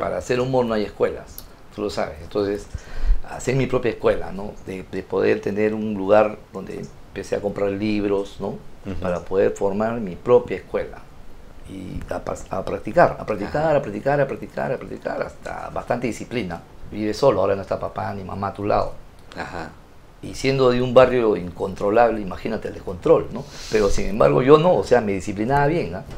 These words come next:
Speaker 2: Ajá.
Speaker 1: Viviendo solo, todo.
Speaker 2: ¿Y no habían en el barrio muchachos que se interesaran en tu dibujo, en tu trabajo?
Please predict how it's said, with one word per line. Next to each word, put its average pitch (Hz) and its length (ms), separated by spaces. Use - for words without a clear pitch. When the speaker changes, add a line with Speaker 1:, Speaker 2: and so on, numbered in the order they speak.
Speaker 2:
Ajá. 82 400
Speaker 1:
Viviendo 120 360
solo, 127 480
todo. 131 260
Speaker 2:
¿Y 113 120
no 123 100
habían 156 320
en 151 140
el 139 140
barrio 143 440
muchachos 135 440
que - 80
se 117 120
interesaran 113 580
en 110 160
tu 101 380
dibujo, 131 340
en 107 60
tu 110 100
trabajo? 107 480